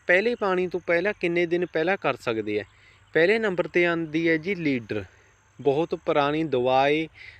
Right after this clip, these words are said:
ਤੇ ਨਤੀਜੇ ਵੀ ਇਹਦੇ ਬਹੁਤ ਵਧੀਆ ਦੇਖਣ ਨੂੰ ਮਿਲਦੇ ਆ, ਕਿਉਂਕਿ ਸਭ ਨਾਲੋਂ ਜ਼ਿਆਦਾ ਜਿਹੜੀ ਲੀਡਰ ਦਵਾ ਏ ਇਹ ਵਰਤੀ ਜਾਂਦੀ ਹੈ। ਤੇ ਹੁਣ ਇਹਦਾ ਸਮਾਂ ਜਿਹੜਾ ਇਹ ਕਰਨੇ ਦਾ,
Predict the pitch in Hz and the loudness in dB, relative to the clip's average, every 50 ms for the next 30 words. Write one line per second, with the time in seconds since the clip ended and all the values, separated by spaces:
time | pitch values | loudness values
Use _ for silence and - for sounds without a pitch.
0 | _ _ - 180 180 175 156 147 - - 147 151 143 131 151 170 180 185 185 196 | _ _ 0 2 2 4 2 0 0 0 -2 -2 0 2 4 4 4 4 4 2
1 | 202 208 208 214 190 180 170 151 170 170 - 160 135 131 131 127 139 165 180 190 | 0 2 2 2 0 0 -4 -4 -4 -6 -8 -8 0 0 0 2 2 0 0 0
2 | 180 156 151 131 - - 151 147 147 151 156 175 208 208 _ - 147 143 139 135 | 2 0 -2 -2 -2 -4 -6 -6 -4 -4 -4 -4 -6 -10 _ -12 -4 0 0 0
3 | 127 123 123 123 123 - 175 180 175 - 208 - - 160 147 151 160 196 202 208 | 2 0 -2 -2 -2 -6 -6 -4 -2 -2 -2 -2 0 2 2 2 4 2 2 2
4 | 202 208 208 208 175 156 156 147 147 143 151 160 180 196 _ - - - - - | 2 2 2 2 2 4 4 4 4 4 2 0 0 -2 _ -18 -20 -20 -20 -20
5 | _ - - 143 180 175 208 202 185 160 160 156 143 139 160 156 151 147 147 135 | _ -8 0 0 0 2 2 0 0 2 0 0 0 2 0 2 2 2 2 4
6 | 139 139 139 143 160 - 185 196 202 156 160 151 135 - - 135 123 127 123 117 | 4 4 4 4 0 0 -2 -4 -2 2 2 0 0 0 -8 -8 -4 -4 -4 -4
7 | 110 101 104 101 101 95 - _ _ _ _ _ _ - - _ _ _ - - | -4 -8 -8 -8 -8 -10 -12 _ _ _ _ _ _ -20 -20 _ _ _ -2 0
8 | 190 196 156 135 165 170 185 196 196 196 220 226 220 - - 160 151 160 165 175 | 0 2 2 0 -2 0 0 0 2 2 2 0 0 -2 -2 -2 -2 0 0 0
9 | 180 180 185 180 175 180 180 208 214 208 202 196 - - 175 170 165 165 165 165 | 0 0 -2 0 0 0 2 2 0 0 0 -2 0 0 0 0 0 -2 -2 0
10 | 165 160 160 | -2 -2 -4